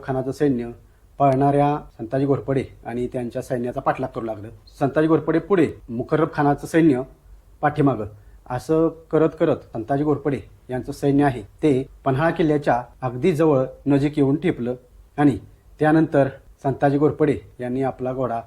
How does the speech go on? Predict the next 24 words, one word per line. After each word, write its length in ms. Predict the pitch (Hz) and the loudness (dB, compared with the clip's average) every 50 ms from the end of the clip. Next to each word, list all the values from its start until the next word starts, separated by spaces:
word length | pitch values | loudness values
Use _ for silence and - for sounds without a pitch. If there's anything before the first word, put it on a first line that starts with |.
| - - | -12 -14
अ, 140 | 117 110 110 | -12 -10 -4
हळूच 380 | 95 135 165 170 143 - - - - | 0 2 4 4 2 2 -2 -8 -4
मागे 360 | 123 127 135 135 127 131 147 | 0 0 2 2 2 2 0
सरकवला 480 | 143 170 139 131 - 127 123 127 123 123 - - - - - | 0 0 0 0 0 -2 -2 -2 -6 -8 -12 -18 -8 -2 0
आणि 180 | 139 139 107 - - - _ _ - | 0 0 0 -2 -10 -18 _ _ -8
आता 240 | 127 - - 147 151 | -6 -2 0 0 0
पळणारे 760 | 147 - - - 147 147 139 135 147 156 156 160 156 165 170 170 - - | 0 -2 -2 2 2 4 4 4 4 4 4 4 4 2 2 -2 -4 -4
मराठे 340 | 135 139 147 151 147 160 151 | 0 2 2 2 2 2 0
जे 100 | 139 156 | 2 4
होते 300 | 143 139 143 123 120 117 - - - - _ _ - | 2 2 0 -4 -10 -10 -12 -18 -20 -20 _ _ 0
ते 260 | 156 151 135 120 113 - _ - | 2 2 2 2 -2 -6 _ -4
एकदम 440 | 127 131 123 123 151 147 127 127 135 - - - _ _ - - | -4 -4 -2 0 2 2 2 0 -2 -8 -12 -20 _ _ -12 -10
मुकर्रब 280 | 120 - - 143 143 139 - | -8 -4 -2 -2 -2 -2 -4
खानाच्या 360 | - 131 131 131 - 143 139 | -4 -4 -4 -4 -2 -4 -4
सैन्याच्या 480 | - - 135 131 123 131 131 - 156 - - | -4 -4 -4 -2 -2 -4 -4 -2 -4 -4 -2
अगदी 280 | 139 139 131 135 135 190 | -4 -4 -4 -2 -2 0
बरोबर 360 | 165 180 165 165 151 135 113 98 - - - - - - | 2 4 4 4 4 2 0 -4 -6 -18 -20 -18 -6 -4
समोरच 340 | 180 175 185 170 165 147 156 | 0 2 2 2 2 2 2
उभे 120 | 139 135 | 2 0
राहिले 280 | 127 117 107 104 113 - - - - - | 0 -2 -4 -6 -8 -12 -14 -18 -14 -8
आणि 160 | 120 131 139 | -4 -4 -4
ते 500 | 139 - 160 170 160 143 156 - - - - - - | -2 2 2 4 4 4 2 0 -4 -14 -20 -12 -10
आता 360 | 123 123 - 151 131 123 139 - 135 120 | -6 -2 0 0 0 0 -2 -4 -4 -2
जोरजोरात 400 | 139 135 131 135 135 131 135 | -2 0 0 0 2 2 0